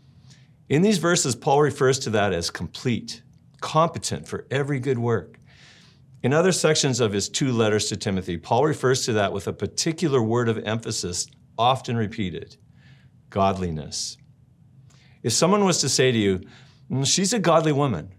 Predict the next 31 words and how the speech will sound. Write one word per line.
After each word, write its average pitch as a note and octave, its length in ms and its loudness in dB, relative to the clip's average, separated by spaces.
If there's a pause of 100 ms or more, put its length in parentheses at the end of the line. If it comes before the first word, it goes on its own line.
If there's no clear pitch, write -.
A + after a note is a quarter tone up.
or A#2 360 2 (420)
"he's F#3+ 260 0
a F#3+ 60 6
godly C#3 380 2
man," F#2+ 340 -4 (540)
I C3 100 4
don't F#3+ 180 2
know F3 180 2
what D#3+ 260 2 (260)
picture D3+ 400 2
comes B2+ 380 0
to B2+ 100 0
your A2 80 4
mind, A2 320 2
but G2 180 0 (260)
there C3 120 4
will C3+ 100 6
likely D#3+ 360 2
be C#3 140 2
this A#2 200 0
positive C#3 640 0
picture B2+ 300 0
of G#2 80 2
a G#2 80 -2
person A#2 380 -2
who G#2+ 180 -2 (120)
emulates C3+ 600 0
what G#2 140 -6
you A2 120 -2
envision A#2 460 0
it, - 140 -4